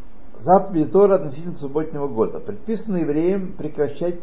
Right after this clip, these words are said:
сельхозработы на весь субботний год. Если сказать, для владельцев, э,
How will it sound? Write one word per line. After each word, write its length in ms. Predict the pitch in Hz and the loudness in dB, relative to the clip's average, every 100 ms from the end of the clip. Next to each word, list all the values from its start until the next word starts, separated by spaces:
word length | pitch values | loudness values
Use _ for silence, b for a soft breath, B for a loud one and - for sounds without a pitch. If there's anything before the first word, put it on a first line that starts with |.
| - | -6
сельхозработы 880 | 156 143 160 156 127 120 120 156 - | -6 -4 -4 -4 -2 0 2 0 0
на 140 | 147 123 | -2 -2
весь 280 | 151 165 - | -2 -4 -4
субботний 460 | 135 143 147 131 | -4 -4 -4 -6
год. 220 | 120 101 - - B B B - | -6 -6 -6 -8 B B B -8
Если 140 | 113 | -8
сказать, 380 | - 120 165 185 - - - - | -4 0 0 0 -6 -8 -8 -8
для 680 | 117 110 127 123 123 117 117 107 | -6 -2 2 2 2 2 0 -2
владельцев, 680 | 107 110 135 131 - 117 101 | -2 0 0 -2 -4 -4 -4
э, 760 | - 80 92 92 92 78 69 | -6 -6 -4 -2 -4 -6 -6